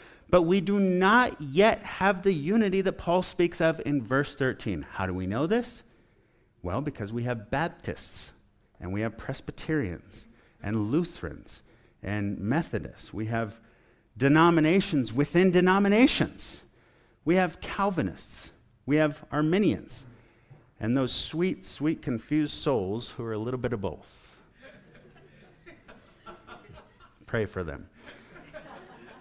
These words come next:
We have this doctrine and that doctrine, this confession, that confession, this creed, that creed, this church and that church, this group and that group, groups within orthodoxy that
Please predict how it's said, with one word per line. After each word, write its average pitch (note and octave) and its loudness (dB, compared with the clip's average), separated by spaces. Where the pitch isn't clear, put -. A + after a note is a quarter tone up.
We B2 2
have C3+ 4
this D#3+ 0
doctrine E3 4
and F#3 4
that D#3 2
doctrine, E2+ -4
this C3+ -2
confession, D#3 0
that B2+ 0
confession, G2 -6
this D3 2
creed, F3 4
that B2 2
creed, F#2 -4
this - 0
church F3 -2
and E3 4
that C3 0
church, F2+ -8
this D3+ -2
group F3+ 2
and D3+ 2
that A#2+ 0
group, E2 -8
groups D#3 0
within F#3+ 4
orthodoxy A#2+ 4
that A#2 -2